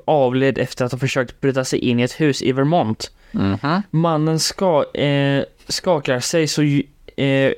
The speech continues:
Speaker 1: skar sig så djupt, eh, på det fönstret som han har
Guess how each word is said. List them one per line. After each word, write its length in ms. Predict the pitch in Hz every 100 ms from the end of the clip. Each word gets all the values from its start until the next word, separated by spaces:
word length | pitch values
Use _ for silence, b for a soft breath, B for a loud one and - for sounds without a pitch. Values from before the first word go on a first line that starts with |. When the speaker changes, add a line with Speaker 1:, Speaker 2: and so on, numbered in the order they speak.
| -
Speaker 1:
skar 400 | - - 143 127
sig 240 | - 151
så 220 | - 175
djupt, 480 | 160 139 160 - - -
eh, 280 | 131 127 127
på 220 | 123 147
det 80 | 123
fönstret 840 | 120 - 127 104 - 147 147 - -
som 240 | - 131
han 120 | 120 117
har 260 | 117 113